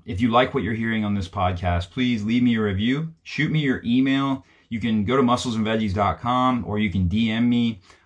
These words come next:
on Instagram. Shoot me your email to join that Thorne supplement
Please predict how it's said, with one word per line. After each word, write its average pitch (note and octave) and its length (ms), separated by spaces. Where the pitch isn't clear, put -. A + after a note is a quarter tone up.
on F#2 160
Instagram. A2+ 760
Shoot D3 220
me C#3+ 60
your C3+ 160
email A#2+ 380
to A2+ 60
join G#2+ 300
that F2+ 240
Thorne G#2+ 480
supplement G#2 640